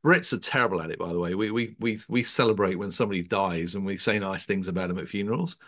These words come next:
We've actually learned how to put celebration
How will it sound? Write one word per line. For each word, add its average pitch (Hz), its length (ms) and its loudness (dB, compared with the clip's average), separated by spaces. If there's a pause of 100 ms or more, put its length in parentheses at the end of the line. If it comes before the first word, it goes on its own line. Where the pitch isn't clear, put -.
(420)
We've 147 280 4
actually 143 400 0
learned 110 520 4
how 110 260 0
to 101 140 -6
put 101 300 -4
celebration 95 1000 0